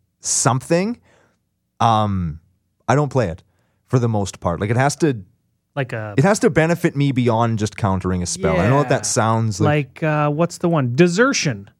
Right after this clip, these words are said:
Speaker 2: Ooh, let's read Desertion.
Speaker 1: Yeah.
Speaker 2: Kind of an expensive counterspell. Blue, blue, three, instant, counter target spell. If an artifact or creature spell is countered this way,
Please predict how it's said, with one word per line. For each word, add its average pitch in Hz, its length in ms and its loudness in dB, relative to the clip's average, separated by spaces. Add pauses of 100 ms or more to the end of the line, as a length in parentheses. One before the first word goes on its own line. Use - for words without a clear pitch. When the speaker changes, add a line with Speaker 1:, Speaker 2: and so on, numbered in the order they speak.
(140)
Speaker 2:
Ooh, 185 240 4
let's 139 220 -2
read 147 140 -2
Desertion. 120 360 -4
Speaker 1:
Yeah. 87 80 -2 (680)
Speaker 2:
Kind 165 240 2
of 190 80 2
an 185 80 0
expensive 170 460 -4
counterspell. 175 540 -4 (200)
Blue, 156 220 2
blue, 156 240 2
three, 160 320 -2
instant, 156 460 -8
counter 147 260 -2
target 143 340 -2 (340)
spell. - 420 -6 (460)
If - 360 -2 (640)
an 123 100 -10
artifact 151 600 0
or 127 180 -6
creature 302 380 0
spell 120 300 -2
is 113 100 -4
countered 123 340 -2
this 120 180 -6
way, 139 280 -4